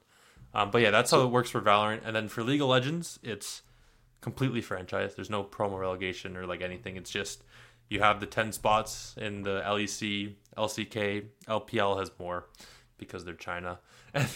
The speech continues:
then L C S, they all have ten spots, ten organizations, and then the orgs can sell their fran-,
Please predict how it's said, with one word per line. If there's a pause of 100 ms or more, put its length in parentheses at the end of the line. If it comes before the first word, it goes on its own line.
then
L
C
S,
they
all
have
ten
spots, (360)
ten
organizations,
and
then
the
orgs
can
sell
their
fran-,